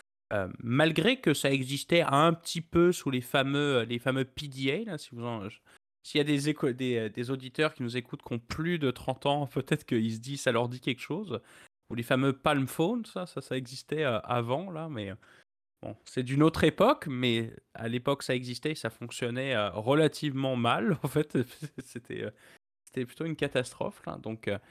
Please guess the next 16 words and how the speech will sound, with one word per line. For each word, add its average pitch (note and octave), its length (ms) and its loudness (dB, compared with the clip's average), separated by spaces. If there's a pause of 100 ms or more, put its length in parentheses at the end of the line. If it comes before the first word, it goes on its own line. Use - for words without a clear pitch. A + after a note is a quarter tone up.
(360)
et - 100 -8
c'est C#3 100 -2
vrai D3+ 160 4
que E3+ 100 2
l'iPhone C#3 460 2
est C3 80 0
venu, C3 340 -4
évidemment, A#2+ 380 -4
tout D3+ 160 -6
chambouler, C3 480 -6
hein. - 140 -10
Aujourd'hui, D3+ 560 0
c'est C3+ 200 0
justement C#3+ 320 2
ce - 120 0
produit-là, E3 600 4